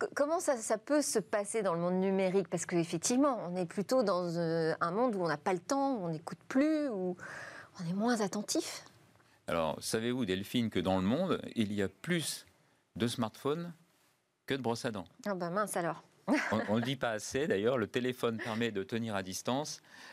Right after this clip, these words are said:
Speaker 2: euh, une personne, un interlocuteur qui aurait une haleine à décoller du papier peint.
Speaker 1: <laughs>
Speaker 2: Donc,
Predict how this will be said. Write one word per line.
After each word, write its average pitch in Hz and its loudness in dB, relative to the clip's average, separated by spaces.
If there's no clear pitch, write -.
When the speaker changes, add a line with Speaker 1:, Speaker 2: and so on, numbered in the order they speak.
Speaker 2:
euh, 90 0
une 107 2
personne, 123 -2
un 92 -2
interlocuteur 104 0
qui - -4
aurait 95 -2
une 98 -4
haleine 104 0
à 80 0
décoller 110 0
du 113 -2
papier 107 -4
peint. 98 -6
Speaker 1:
<laughs> 247 0
Speaker 2:
Donc, 160 2